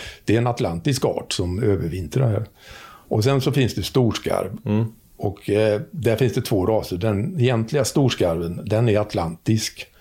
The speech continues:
Speaker 1: och, eh, häckar alltså ute på öar i Norge och,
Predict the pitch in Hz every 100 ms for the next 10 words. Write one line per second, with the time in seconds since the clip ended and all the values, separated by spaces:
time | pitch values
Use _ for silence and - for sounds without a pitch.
0 | - - - - - 104 - - 98 98
1 | 95 92 92 - - - - 95 101 -
2 | 90 92 87 98 90 - 92 95 87 87
3 | 87 98 85 82 82 85 85 85